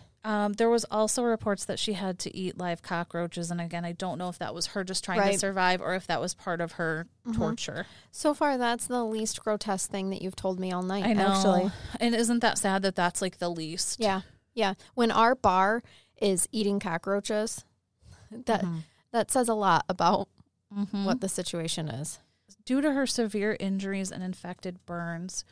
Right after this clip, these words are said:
Speaker 1: because she got the
Speaker 2: Well,
Speaker 1: lighter
Speaker 2: of
Speaker 1: fluid
Speaker 2: course they got
Speaker 1: repeatedly.
Speaker 2: infected.
Speaker 1: It got
Speaker 2: Yeah.
Speaker 1: really infected.
Speaker 2: Oh, this poor baby.
Speaker 1: And so she was so weak that she could barely move. And she basically became confined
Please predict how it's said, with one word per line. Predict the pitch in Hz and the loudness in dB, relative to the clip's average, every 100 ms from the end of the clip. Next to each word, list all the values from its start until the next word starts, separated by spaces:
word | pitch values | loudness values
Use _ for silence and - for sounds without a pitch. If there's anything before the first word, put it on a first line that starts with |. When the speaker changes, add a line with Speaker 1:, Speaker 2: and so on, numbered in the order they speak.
| _ _ _ _ 247 | _ _ _ _ -8
Speaker 1:
because | 208 - 196 | -6 -2 0
she | - | 0
got | 196 185 | 0 -2
the | - | 0
Speaker 2:
Well, | 180 175 | 2 2
Speaker 1:
lighter | 175 | 2
Speaker 2:
of | 175 | 0
Speaker 1:
fluid | - 180 | 2 4
Speaker 2:
course | 180 175 | 4 2
they | |
got | 185 | 0
Speaker 1:
repeatedly. | 180 180 175 165 151 | 0 2 2 2 0
Speaker 2:
infected. | 160 190 170 185 180 - 180 208 | 0 -2 -2 -4 -6 -6 -4 -2
Speaker 1:
It | |
got | 202 202 196 | 2 4 4
Speaker 2:
Yeah. | 196 | 2
Speaker 1:
really | 190 190 | 2 2
infected. | 180 180 - - - 90 98 185 - | 0 -2 -6 -8 -8 -8 -6 -6 -2
Speaker 2:
Oh, | 240 226 | 2 4
this | 220 220 - | 4 0 -2
poor | - 214 202 | -4 -2 -2
baby. | 190 190 185 190 180 | -2 -4 -4 -4 -4
Speaker 1:
And | - 214 208 208 202 - - - - | 0 2 2 0 -2 -4 -10 -14 -6
so | - 247 | -2 0
she | 226 - 254 254 262 247 220 | 0 0 0 2 2 0 -2
was | 220 214 | -2 0
so | - 262 277 | -2 -4 -4
weak | 262 208 247 240 180 185 - - - - _ - | -6 -6 -6 -4 -2 -4 -6 -12 -20 -20 _ -8
that | 208 185 | -2 0
she | - - | 0 -2
could | - 208 | -4 -2
barely | 214 214 170 | 0 0 0
move. | 165 92 90 196 - - _ _ | -4 -4 -6 -10 -12 -18 _ _
And | 196 196 190 190 180 - _ _ _ _ _ _ | -4 -2 0 -2 -4 -8 _ _ _ _ _ _
she | - - 247 | -4 0 0
basically | 220 226 247 269 254 | 4 2 2 0 -2
became | 220 214 - 196 190 190 | -2 -6 -4 -2 -2 -6
confined | - 190 - 190 185 180 180 | -6 -6 -4 -2 -2 -2 -4